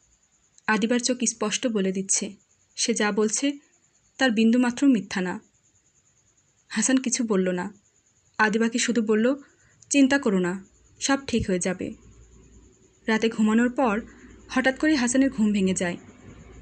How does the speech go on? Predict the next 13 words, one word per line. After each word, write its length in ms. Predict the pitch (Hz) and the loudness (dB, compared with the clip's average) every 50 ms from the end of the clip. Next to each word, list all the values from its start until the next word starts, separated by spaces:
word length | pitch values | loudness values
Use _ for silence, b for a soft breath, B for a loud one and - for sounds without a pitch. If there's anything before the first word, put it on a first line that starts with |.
| - - - - - - - - - - - - 226 | -20 -20 -20 -20 -20 -20 -18 -18 -18 -18 -8 -2 0
বিছানায় 360 | 226 226 233 233 233 240 247 | 0 2 2 2 2 2 2
চোখ 200 | 240 226 220 - - | 0 0 -2 -2 -2
পড়তেই 320 | - 277 - - - 277 254 | -2 -2 -2 0 0 0 2
দেখে 420 | 262 262 262 - 302 254 233 285 - - - - - | 2 0 0 0 0 0 0 -2 -4 -8 -6 0 2
আদিবা 340 | 233 233 220 240 226 247 | 2 4 4 2 4 4
নেই। 340 | 240 214 185 175 175 190 190 - - _ _ _ _ _ _ _ - - - - - - - - - - - _ _ _ - - _ _ _ _ _ _ _ _ - - _ _ _ _ _ _ _ | 4 4 2 2 -2 -4 -8 -12 -18 _ _ _ _ _ _ _ -20 -20 -20 -20 -20 -20 -20 -20 -20 -20 -20 _ _ _ -20 -20 _ _ _ _ _ _ _ _ -20 -20 _ _ _ _ _ _ _
হাসান 300 | - - 269 262 311 302 | -2 0 2 4 4 4
কী 160 | 294 - 262 | 4 4 2
করবে 460 | 254 - 294 294 285 294 262 233 254 277 - - _ | 2 2 2 2 4 4 4 2 2 0 -4 -8 _
কিছু 200 | - 294 294 302 | -2 2 2 2
বুঝতে 300 | 233 226 214 - - 262 | 2 2 0 0 -2 -2
পারছিল 380 | 247 - 190 190 - - 208 190 | -2 0 -2 -2 -2 0 0 0
না। 280 | 185 180 180 196 190 | 0 -2 -4 -6 -10